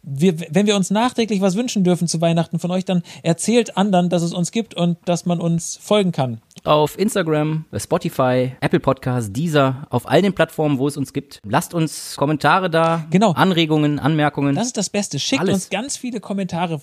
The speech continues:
Speaker 1: Haut überall irgendwas rein, was euch so einfällt. Wir freuen uns immer, wenn wir was von euch lesen. Ja, und dann, äh, hören wir uns nächste Woche wieder.
Speaker 2: So machen wir's.
Speaker 1: Wir wünschen euch ein neues.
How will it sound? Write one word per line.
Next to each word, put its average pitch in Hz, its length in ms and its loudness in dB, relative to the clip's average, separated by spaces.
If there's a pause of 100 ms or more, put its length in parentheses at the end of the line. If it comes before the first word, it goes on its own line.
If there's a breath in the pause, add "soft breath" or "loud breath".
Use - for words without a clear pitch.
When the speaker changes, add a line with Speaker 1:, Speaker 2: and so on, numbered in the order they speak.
Speaker 1:
Haut 226 240 2
überall 185 340 4
irgendwas 175 460 0
rein, 165 220 2
was 156 100 0
euch 156 140 -4
so 147 100 -4
einfällt. 151 420 0
Wir 143 120 -2
freuen 156 240 -2
uns 139 120 -6
immer, 143 200 -2
wenn 131 80 -2
wir 127 160 -4
was 117 100 -6
von 123 140 -10
euch 107 160 -10
lesen. 139 340 -2 (320 loud breath)
Ja, 160 140 4
und 143 180 0
dann, 190 220 2
äh, 202 200 0
hören 208 160 4
wir 220 80 -2
uns 208 140 -4
nächste 220 220 -2
Woche 196 180 2
wieder. 120 340 -2
Speaker 2:
So 117 160 -6
machen 160 220 -2
wir's. - 300 -6
Speaker 1:
Wir 160 160 0
wünschen 233 240 -4
euch 208 180 -2
ein 202 320 -4 (180)
neues. 180 680 -2